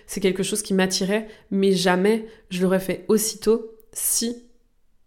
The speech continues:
j'avais été prise en Suisse. Et aujourd'hui,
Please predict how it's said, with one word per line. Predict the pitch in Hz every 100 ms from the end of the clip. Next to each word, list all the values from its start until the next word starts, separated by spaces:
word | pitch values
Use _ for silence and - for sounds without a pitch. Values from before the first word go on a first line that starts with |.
| -
j'avais | 180 185 180
été | 175 180
prise | 180 - 214 - - _ - _ _ _
en | 185
Suisse. | 175 - 156 - - _ _ _ - - - _
Et | 202 -
aujourd'hui, | 202 190 170 165 165 214 247